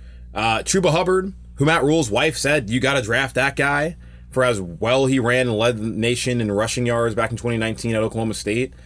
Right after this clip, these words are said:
I love that draft pick. I know people are like, "Well, you don't want Christian McCaffrey to come off the field. Why would you want Chuba Hubbard?" So, well, I like it because it's something like happens to McCaffrey. I think Chuba Hubbard has an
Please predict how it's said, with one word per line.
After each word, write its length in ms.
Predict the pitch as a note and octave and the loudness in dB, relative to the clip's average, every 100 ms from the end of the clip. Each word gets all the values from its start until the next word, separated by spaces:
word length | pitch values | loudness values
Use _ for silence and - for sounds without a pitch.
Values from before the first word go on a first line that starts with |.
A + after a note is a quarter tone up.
| - - - - | -20 -20 -18 -4
I 120 | G2+ | 0
love 240 | A#2+ A2+ A2+ | 2 2 2
that 160 | B2 | 0
draft 320 | A2 A#2+ B2+ | 0 0 0
pick. 340 | - C#3+ E3 - - | -2 -4 -4 -10 -8
I 100 | - | -2
know 80 | A#2 | -2
people 240 | A2+ A2 | -2 0
are 40 | A2 | 0
like, 80 | F#2 | 0
"Well, 120 | G#2+ | 0
you 320 | G#2 A2+ A2 | 0 0 -2
don't 180 | G2+ G#2+ | -2 -4
want 120 | G#2+ | -6
Christian 200 | G#2+ G#2 | -8 -6
McCaffrey 180 | G2+ G#2 | -4 -4
to 80 | G2 | -4
come 120 | G#2 | -4
off 100 | G2 | -6
the 40 | - | -4
field. 280 | B2+ A#2 | -2 -2
Why 100 | F2+ | 0
would 140 | G2 F#2 | -2 -4
you 40 | |
want 120 | F#2+ | -6
Chuba 140 | F#2+ F2+ | -6 -6
Hubbard?" 200 | A2+ F#2 | -6 -6
So, 80 | F2 | -8
well, 220 | A#2+ - - | -8 -8 -8
I 40 | |
like 260 | E2 C3 F3+ | -4 -2 -2
it 40 | |
because 520 | G2 G2+ G2 F#2 - - - | -6 -2 -2 -2 -8 -16 -16
it's 220 | - - | -14 -8
something 260 | - A#2 G#2+ | -6 -4 -4
like 140 | F#2+ | -4
happens 360 | - C#3 - D3+ | -4 -2 -2 -4
to 80 | F#2 | -4
McCaffrey. 500 | F#2+ F2+ B2 C3+ D#3 - - - - - | -6 -4 -4 -4 -4 -10 -20 -20 -20 -6
I 80 | D3+ | -2
think 160 | E3 | 0
Chuba 160 | D3 D3 | 0 2
Hubbard 260 | C#3+ C#3+ C#3+ | 2 2 2
has 200 | C#3+ C3+ | 2 0
an 160 | C3 | -4